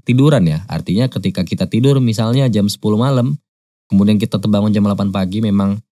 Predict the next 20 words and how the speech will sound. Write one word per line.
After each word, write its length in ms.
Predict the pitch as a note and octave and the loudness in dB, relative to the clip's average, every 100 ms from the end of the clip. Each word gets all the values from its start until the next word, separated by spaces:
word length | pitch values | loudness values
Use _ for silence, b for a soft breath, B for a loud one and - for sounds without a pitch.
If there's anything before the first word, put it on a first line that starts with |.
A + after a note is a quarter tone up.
| _ _ _ _ _ | _ _ _ _ _
murni 400 | A#2+ C3+ C#3+ D3 | 2 4 4 2
tidak 260 | D3 A#2+ A#2+ | 2 2 0
ada 60 | |
terbangun, 320 | A#2+ A#2+ A#2+ A#2 | 2 2 2 2
memang 240 | G#2+ G2+ | 0 -2
entah 100 | F#2+ | -2
mungkin 380 | G2 F2+ G2 F#2 | 0 0 -2 -4
kecapean 720 | F#2+ F2+ E2+ F#2+ F#2+ E2+ F#2+ | -4 -6 -4 -2 -2 -2 -2
atau 240 | E2 F2+ | -2 -2
mungkin 240 | F2 D#2+ E2 | -2 -2 -2
dia 160 | E2 | -2
habis 240 | D#2+ D#2 - | -2 -4 -2
jaga 260 | F2 A2 | -2 0
malam 300 | D2 F3+ E2 | 0 0 -2
atau 160 | D#2+ F2 | -4 -4
gimana 420 | E2 E2 E2 G2+ | -4 -2 0 0
lah 140 | G#2+ - | -2 -4
ceritanya 540 | - F2+ E2+ F2+ G2+ | -4 -4 -2 0 2
ya. 140 | F2 G#2 F2+ | 2 0 0
Memang, 240 | F2+ | 0